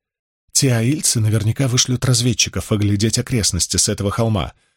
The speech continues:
и нет ни единого шанса, что даже всадники успеют скрыться из виду до появления разведчиков,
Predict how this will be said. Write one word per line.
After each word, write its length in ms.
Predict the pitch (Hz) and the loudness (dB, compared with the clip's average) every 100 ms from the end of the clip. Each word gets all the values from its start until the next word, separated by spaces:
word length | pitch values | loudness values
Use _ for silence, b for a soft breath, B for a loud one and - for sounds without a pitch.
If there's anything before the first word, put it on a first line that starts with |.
| _ _ _ - | _ _ _ 2
и 100 | 139 | 4
нет 220 | 165 175 - | 4 0 0
ни 100 | 180 | 2
единого 560 | 160 165 131 113 101 | 2 2 2 2 2
шанса, 340 | - 143 139 135 | 2 2 2 0
что 180 | - 120 | 0 2
даже 240 | 127 131 | 2 2
всадники 540 | - - 82 80 78 | 2 2 0 -4 -4
успеют 400 | 82 - 90 78 | -2 -2 0 0
скрыться 440 | - - 98 - 92 | -2 -2 -2 0 0
из 140 | 92 | 2
виду 340 | 110 131 131 b b b | 2 2 0 b b b
до 200 | 104 117 | 0 2
появления 580 | 123 127 113 95 87 85 | 2 2 0 0 0 0
разведчиков, 800 | 85 85 85 65 - 71 - - | -2 -2 -2 -2 -2 -4 -8 -12